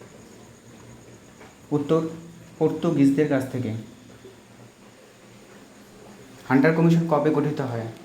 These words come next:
উত্তর আঠারোশো বিরাশি খ্রিস্টাব্দে। দেবেন্দ্রনাথ ঠাকুর ব্রাহ্ম সমাজে কবে যোগদান করেন? উত্তর আঠারোশো তেতাল্লিশ খ্রিস্টাব্দে।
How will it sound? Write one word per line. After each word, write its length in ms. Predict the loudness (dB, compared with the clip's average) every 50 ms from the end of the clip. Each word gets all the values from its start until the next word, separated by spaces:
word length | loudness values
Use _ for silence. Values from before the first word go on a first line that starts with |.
| -20 -20 -20 -20 -20 -20 -20 -20 -20 -20 -20 -20 -20 -20 -20 -20 -20 -20 -20 -20 -20 -20 -20 -12 -6
উত্তর 260 | -4 -2 0 2 2 2
আঠারোশো 400 | 2 2 0 0 0 0 0 0
বিরাশি 300 | 2 2 0 0 0 -2
খ্রিস্টাব্দে। 520 | -4 -4 -6 -6 -4 -4 -4 -4 -4 -6 -8 -8 -10 -14 -18 -20 -20 -20 -20 -20 -20 -20 -20 -20 -20 -20 -20 -20 -20 -20 -20 -20 -20 -20 -20 -20 -20 -20 -20 -20 -20 -20 -20 -20 -20 -20 -20 -20 -20 -20 -20 -20 -20 -20 -20 -20 -16 -14 -10 -4 -2
দেবেন্দ্রনাথ 500 | 0 2 4 4 4 4 4 4 4 4
ঠাকুর 320 | 2 2 2 2 0 0
ব্রাহ্ম 380 | 0 0 0 0 2 2 2 0
সমাজে 340 | 0 0 0 0 0 0 0 -2 -2 -2
কবে 200 | -2 0 0 0 0
যোগদান 380 | 0 -2 -4 -4 -4 -4 -4
করেন? 260 | -2 -2 -4 -4 -4 -8 -10 -12 -14 -18 -20 -20 -20 -20 -20 -20 -20 -20 -20 -20 -20 -20 -20 -20 -20 -20 -20 -20 -20 -20 -20 -20 -20 -20 -20 -20 -20 -20 -20 -20 -20 -20 -20 -20 -20 -20 -20 -20 -20 -20 -20 -20 -16 -10 -6
উত্তর 280 | -6 -2 0 0 0 2 2
আঠারোশো 380 | -2 -2 0 0 -2 0 -2 -2 0
তেতাল্লিশ 340 | 0 0 0 0 -2 -2 -4 -6
খ্রিস্টাব্দে। 500 | -8 -8 -8 -6 -6 -6 -6 -6 -8